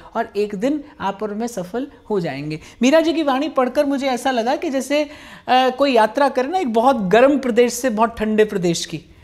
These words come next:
मान लो आपको अपने यहाँ से, अ, किसी दूर किसी पहाड़ी प्रदेश में जाना हो, यहाँ वातावरण बहुत गर्म हो, वहाँ बहुत ठंडा हो। अब आप बहुत गर्म, अ, वातावरण से जब अपनी यात्रा आरंभ करते हैं, ठंडे वातावरण की ओर,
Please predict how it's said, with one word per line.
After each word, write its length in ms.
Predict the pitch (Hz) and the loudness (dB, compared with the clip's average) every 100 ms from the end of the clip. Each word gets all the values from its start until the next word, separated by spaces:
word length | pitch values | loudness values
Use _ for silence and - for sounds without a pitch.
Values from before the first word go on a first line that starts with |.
| - | -2
मान 140 | 208 233 | 2 4
लो 120 | 247 | 4
आपको 300 | 214 214 240 | 2 0 -4
अपने 220 | 220 226 | -2 -4
यहाँ 240 | 214 202 | -2 -2
से, 280 | 208 247 262 262 - - | -2 0 0 -2 -8 -4
अ, 100 | 233 | -4
किसी 260 | 220 262 | -4 -4
दूर 300 | 202 269 302 | 0 2 2
किसी 380 | 269 277 277 262 - - - | 0 0 0 -2 -6 -6 -2
पहाड़ी 260 | 214 233 | 0 0
प्रदेश 420 | 233 220 220 226 | -2 -2 -2 0
में 100 | 233 | -4
जाना 280 | 196 175 196 | -2 -2 -2
हो, 380 | 190 170 220 - - - | -2 -4 -6 -10 -18 -4
यहाँ 280 | 175 196 220 | 2 4 6
वातावरण 540 | 208 220 214 220 208 | 4 4 2 0 -2
बहुत 180 | 185 220 | -2 0
गर्म 300 | 202 247 262 | 2 2 2
हो, 140 | 254 | 0
वहाँ 260 | 175 170 165 | -2 -4 0
बहुत 240 | 185 208 | 0 0
ठंडा 240 | 214 208 214 | -4 -2 -2
हो। 260 | 196 202 - - - | -2 -8 -14 -12 -2
अब 100 | 240 | 4
आप 100 | 302 | 4
बहुत 320 | 254 285 277 | 6 2 2
गर्म, 320 | 208 240 277 | 2 4 4
अ, 680 | 339 349 302 269 262 262 254 | 2 0 0 2 4 4 2
वातावरण 540 | 233 240 240 285 262 262 | 2 2 2 2 2 0
से 120 | 277 | -2
जब 160 | 247 254 | -2 -2
अपनी 220 | 254 254 | -2 0
यात्रा 340 | 214 202 247 | 0 0 2
आरंभ 300 | 220 208 254 | 4 4 2
करते 360 | 247 202 180 226 | 0 -2 0 -4
हैं, 120 | 254 | -2
ठंडे 340 | 226 240 262 | 0 2 4
वातावरण 560 | 311 240 233 247 226 226 | 6 6 4 4 2 0
की 180 | 226 208 | -2 -2
ओर, 420 | 165 196 302 - | 0 -2 -4 -10